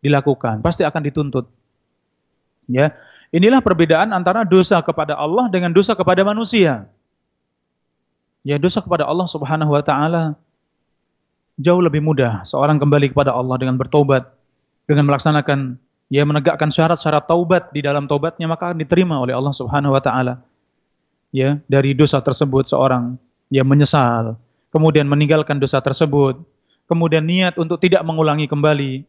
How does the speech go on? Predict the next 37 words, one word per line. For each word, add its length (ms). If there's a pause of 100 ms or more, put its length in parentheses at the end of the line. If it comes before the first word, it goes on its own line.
Ini 160
sudah 400
cukup 300
dengan 180
tiga 160
syarat 240
tersebut 400
seorang 240
taubat 320
kepada 240
Allah. 320 (320)
Kalau 400
dosa 320
tersebut 480
adalah 400 (720)
dosa 320
yang 160
terkait 320
dengan 160
Allah 160
Subhanahu 480
wa 80
taala. 400 (560)
Tetapi 320
terkait 320
dengan 240
dosa 320
kepada 320
orang 240
lain, 400
hak 180
orang 240
lain, 460
kedoliman 500
kepada 240
orang 220
lain. 300